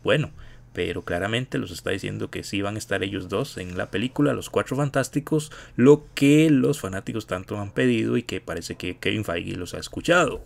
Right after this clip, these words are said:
Así como lo hizo con la incorporación de él en Doctor Strange del Multiverso de la Locura.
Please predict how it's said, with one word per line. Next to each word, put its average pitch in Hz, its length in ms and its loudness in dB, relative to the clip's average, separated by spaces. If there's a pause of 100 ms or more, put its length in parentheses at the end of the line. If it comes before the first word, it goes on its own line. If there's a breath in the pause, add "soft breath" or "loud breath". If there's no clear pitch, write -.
(100)
Así 123 180 -2
como 120 220 0
lo 113 140 4
hizo 123 160 -2
con 143 120 0
la 143 80 2
incorporación 120 760 0
de 87 300 0
él 120 220 -6 (100)
en 113 460 -4
Doctor 101 280 -4
Strange 98 300 -4
del 92 220 -6
Multiverso 87 560 -6
de 85 60 -6
la 85 40 -4
Locura. - 380 2